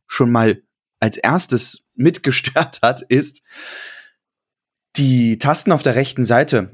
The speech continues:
also das Kra-, äh, der Kreis, ähm, das, das Viereck, Quadrat, äh, Quatsch, Dreieck und Kreuz und so,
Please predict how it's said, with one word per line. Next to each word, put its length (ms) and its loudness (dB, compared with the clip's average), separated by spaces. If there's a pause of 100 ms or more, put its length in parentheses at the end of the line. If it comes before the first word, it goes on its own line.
also 420 2
das 280 -4
Kra-, 260 -2
äh, 160 0
der 140 0
Kreis, 520 0
ähm, 600 -2
das, 180 -2
das 180 -4
Viereck, 680 0
Quadrat, 800 0
äh, 240 4
Quatsch, 460 -10
Dreieck 480 0
und 120 -2
Kreuz 320 0
und 140 0
so, 260 2